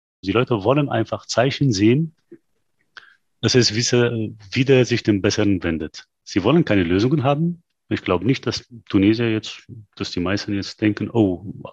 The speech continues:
jetzt, das war's. Jetzt sind wir so reich wie die Schweizer und haben so einen tollen Käse wie die, wie die Holländer.“ Also, das erwartet niemand.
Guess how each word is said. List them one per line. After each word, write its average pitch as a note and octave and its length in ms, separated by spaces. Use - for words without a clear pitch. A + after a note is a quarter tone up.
jetzt, - 460
das - 180
war's. F2+ 300
Jetzt - 340
sind A2 240
wir G#2 460
so G#2+ 140
reich G#2 320
wie G2+ 60
die F2 60
Schweizer F#2+ 680
und F2+ 340
haben F#2 160
so F#2+ 120
einen F#2+ 100
tollen F#2+ 240
Käse F2+ 300
wie F2 80
die, F2 400
wie E2+ 160
die F2 60
Holländer.“ D#2+ 360
Also, E2+ 300
das - 240
erwartet A#2 560
niemand. G2 340